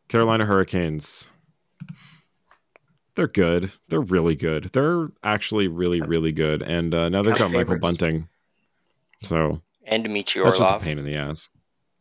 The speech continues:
Speaker 1: And Freddie Anderson, who's, like, apparently good again.
Speaker 3: Eh.
Speaker 2: Another
Speaker 1: Such a pain
Speaker 2: year
Speaker 1: in
Speaker 2: in
Speaker 1: the
Speaker 2: the
Speaker 1: ass.
Speaker 2: league for Seth Jarvis. Like,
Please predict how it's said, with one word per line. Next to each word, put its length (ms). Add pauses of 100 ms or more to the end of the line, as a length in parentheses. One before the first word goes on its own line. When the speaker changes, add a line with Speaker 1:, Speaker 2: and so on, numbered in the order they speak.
(1160)
Speaker 1:
And 100
Freddie 360
Anderson, 520
who's, 260
like, 280
apparently 420
good 280
again. 500 (1400)
Speaker 3:
Eh. 200 (360)
Speaker 2:
Another 180
Speaker 1:
Such 40
a 40
pain 80
Speaker 2:
year 200
Speaker 1:
in 60
Speaker 2:
in 40
Speaker 1:
the 60
Speaker 2:
the 0
Speaker 1:
ass. 40 (100)
Speaker 2:
league 100
for 140
Seth 340
Jarvis. 600 (340)
Like, 320